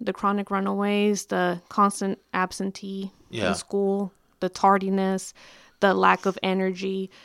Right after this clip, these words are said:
Speaker 1: um, the misbehaving, those could be, um, signs. I'm not saying that, you know, if you're seeing these signs, they're definitely victims of human trafficking, no.
Speaker 2: Right.
Speaker 1: But those are some of the,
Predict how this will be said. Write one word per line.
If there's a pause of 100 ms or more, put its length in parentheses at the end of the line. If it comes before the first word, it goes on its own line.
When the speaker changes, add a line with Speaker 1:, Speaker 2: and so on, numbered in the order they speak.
(140)
Speaker 1:
um,
the
misbehaving,
those
could
be, (320)
um,
signs.
I'm
not
saying
that, (280)
you
know,
if
you're
seeing
these
signs, (200)
they're
definitely
victims
of
human
trafficking,
no.
Speaker 2:
Right. (140)
Speaker 1:
But
those
are
some
of
the,